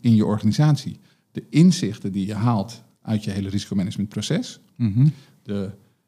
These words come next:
Speaker 1: inzichten die je haalt uit, ehm, de dingen die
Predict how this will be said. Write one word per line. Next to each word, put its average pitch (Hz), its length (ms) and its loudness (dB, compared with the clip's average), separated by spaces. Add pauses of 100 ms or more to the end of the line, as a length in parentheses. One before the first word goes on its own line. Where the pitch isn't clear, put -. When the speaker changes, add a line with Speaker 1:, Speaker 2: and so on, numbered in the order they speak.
(140)
Speaker 1:
inzichten 127 600 0
die 101 120 0
je 101 100 0
haalt 110 460 0 (100)
uit, 101 380 -4 (420)
ehm, 98 380 -8 (800)
de 104 180 -4
dingen 101 320 4
die 95 320 -2